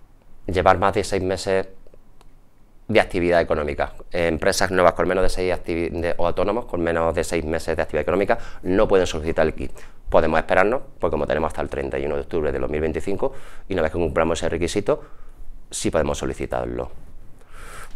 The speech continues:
Nos pregunta cómo hemos conocido, consentimiento. Nos va a correo electrónico. Tenemos aquí un resumen de todos nuestros datos.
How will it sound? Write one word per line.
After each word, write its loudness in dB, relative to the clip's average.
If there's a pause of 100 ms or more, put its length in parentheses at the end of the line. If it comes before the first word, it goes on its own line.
(240)
Nos -4
pregunta -4
cómo -4
hemos -10
conocido, 0
consentimiento. -2 (4000)
Nos 6
va 8
a 8
correo 6
electrónico. 2 (1040)
Tenemos -2
aquí -4
un -4
resumen 0
de -2
todos 0
nuestros -2
datos. 2